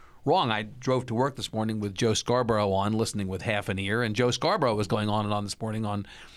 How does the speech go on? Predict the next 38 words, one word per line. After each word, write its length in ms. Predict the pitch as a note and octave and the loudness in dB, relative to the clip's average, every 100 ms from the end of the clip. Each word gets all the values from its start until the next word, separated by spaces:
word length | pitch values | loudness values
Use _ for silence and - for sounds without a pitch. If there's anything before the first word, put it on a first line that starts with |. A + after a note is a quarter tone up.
| - | -4
on 160 | A#2+ B2 | 0 2
his 140 | E3 | 2
show 180 | - B2+ | 2 2
about 220 | A#2+ A#2+ | 2 2
how 140 | A2+ A2+ | 2 0
Ben 220 | A2 A#2+ | 0 0
Carson's 420 | - B2 A#2+ A2 | 0 0 0 -2
a 40 | G2+ | 0
great 400 | A2+ A2 - - | 0 -2 -4 0
guy. 260 | A#2 D3 | 2 2
He 60 | C#3+ | 2
may 140 | A2+ | 2
have 80 | A#2 | 2
been 100 | A2+ | 0
a 40 | A2+ | 0
great 240 | A#2 G#2+ | 0 0
surgeon. 500 | - B2+ C#3 F#3 A#3 - - - - | 0 0 2 -2 -2 -10 -20 -20 -6
I 60 | A2 | -4
might 160 | A#2 | -2
want 180 | G#2+ B2 | 0 0
him 60 | G#2+ | 0
to 80 | G#2 | 0
operate 320 | A2+ B2+ A#2 | 2 2 0
on 60 | |
my 140 | G#2+ G#2 | 0 -2
brain, 420 | G2 B2 E3 C3 | -2 -2 0 -2
but 120 | G#2 | 0
every 180 | B2 C#3 | -2 -2
time 160 | B2+ C3 | -2 -2
he 60 | |
talks 280 | B2 C3 C3+ | 0 0 0
about 220 | C3+ A#2 | 0 -2
policy 440 | - C#3 F3+ D3 A2+ | 0 0 0 -2 -4
stuff, 280 | - B2 B2+ | 0 0 0
he 80 | |
gets 240 | B2+ C#3 - | -2 -2 -2
stuff 240 | D3+ D3 | 0 0
wrong. 440 | D3+ G3 B3+ G#2 | 2 4 4 0